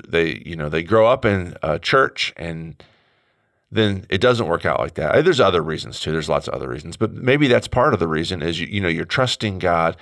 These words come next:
I mean, w-, w-, there's other reasons that we have talked about in here and we could. The problem of, you know, when we say that God's in control, we mean a couple different things. We mean that, uh, y-, you know, God does things how he wants, but we also mean that I'm not in control.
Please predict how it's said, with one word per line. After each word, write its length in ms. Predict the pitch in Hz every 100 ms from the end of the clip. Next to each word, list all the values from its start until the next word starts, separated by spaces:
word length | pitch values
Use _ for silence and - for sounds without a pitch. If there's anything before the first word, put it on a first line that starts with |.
| - -
I 60 |
mean, 120 | 170 170
w-, 120 | 170
w-, 160 | 147
there's 200 | 127 131 104
other 180 | 104
reasons 340 | 87 87 95 78
that 120 | -
we 100 | 85
have 200 | 87 87
talked 240 | - 78 -
about 240 | 80 53
in 60 | -
here 160 | 80 76
and 100 | 80
we 120 | 71
could. 420 | - 92 76 73 - -
The 80 | -
problem 500 | 95 120 98 92 87
of, 180 | 85 80 - - -
you 100 | 98
know, 140 | 92
when 80 | 92
we 60 | 87
say 160 | - 104
that 180 | 90 -
God's 320 | 87 85 85
in 80 | 85
control, 360 | 85 80 87
we 120 | 87
mean 180 | 107 98
a 60 | 92
couple 260 | 101 90 85
different 320 | 80 80 76
things. 280 | 80 82 82
We 100 | 85
mean 240 | 85 82
that, 220 | 78 - - - - _ _ -
uh, 180 | 73 -
y-, 140 | 87
you 140 | - 82
know, 120 | 69
God 320 | 76 82 80
does 280 | 82 82 -
things 240 | 85 80
how 160 | 95 78
he 60 | 78
wants, 360 | 90 82 - - -
but 60 | -
we 120 | 104
also 300 | 113 143 -
mean 220 | 92 90 87
that 140 | -
I'm 260 | 95 92 82
not 240 | 85 82
in 60 | -
control. 560 | 95 76 - 76 92